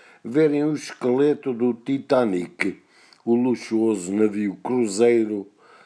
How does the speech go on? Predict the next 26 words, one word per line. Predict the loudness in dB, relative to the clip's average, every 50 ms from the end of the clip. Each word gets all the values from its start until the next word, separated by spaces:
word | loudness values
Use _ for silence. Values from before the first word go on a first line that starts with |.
| _ _
de | -12 -12 -6 0 2 2 2 2 -2 -6 -10
alta | -8 -4 -2 0 0 0 -2 -4 -6 -6 -6
segurança | -4 -4 -6 -6 -6 -6 -4 0 2 4 4 4 4 2 0 0 -2 -4 -4 -4 -4 -6 -6 -14 -20 -20 -20 -20 -20 _ -4
que | -2
naufragou | 0 2 0 0 -2 -4 -2 -2 0 2 4 4 4 4
em | 2 2
mil | 0 -2 0
novecentos | 0 0 -2 -2 -4 -6 -6 -6 -6 -4 -6 -4 -2
e | -2 0
doze | 2 2 2 2 0 -4 -10 -16 _ _ _ _ -20 -20 -20 _ _ _
com | -2 0 2 2 2 2
dois | 4 4 4 4 2 0
mil | -4 -2 -2 -2 0 0
e | -2 -4
duzentos | -6 -10 -14 -10 -6 -4 -4 -4 -4 -6 -12 -14
passageiros | -8 -8 -8 -6 -6 -8 -8 -6 -6 -6 -8 -8 -8 -10 -6 -2
a | -2 -2
bordo | -2 0 0 0 0 0 -2 -4 -10 -12 -12 -14 _ -20 -20 -20 -20 _ -4
e | 0 2 2
no | 2 0 -2 -4
qual | -2 0 0 0 0 0
morreram | -2 -4 -6 -6 -8 -2 0 0 2 2 0 -2 -4 -6 -10 _ _ _ _ _ _ _ _ _
mil | -8 -4 0 2 2 2 2 2 2 2 2 0
e | -2
quinhentas | -4 -6 -6 -4 -2 0 0 0 0 -2 -2 -4 -6 -8 -8
pessoas. | -10 -16 -14 -8 -2 -2 0 0 -2 -4 -8 -14 -18 -18 -20 -20 -20